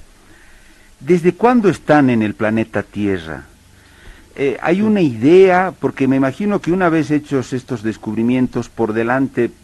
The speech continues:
supongo que vienen una serie de fases en las cuales se puede ampliar y de diversificar y profundizar el estudio.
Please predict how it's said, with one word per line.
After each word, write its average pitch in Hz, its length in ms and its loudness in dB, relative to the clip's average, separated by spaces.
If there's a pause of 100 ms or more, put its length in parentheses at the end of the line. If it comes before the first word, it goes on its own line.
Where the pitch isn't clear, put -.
(240)
supongo 120 500 -4
que 107 120 -4
vienen 117 320 -2
una 117 220 -4
serie 175 340 -2
de 123 100 -2
fases 127 540 -6
en 107 120 -4
las 104 120 -6
cuales 123 300 -4
se 107 100 -10
puede 117 320 -2
ampliar 123 1080 2 (760)
y 135 160 -4
de 120 240 0
diversificar 110 880 -4
y 123 60 0
profundizar 110 880 -4
el 98 160 -6
estudio. 98 520 -4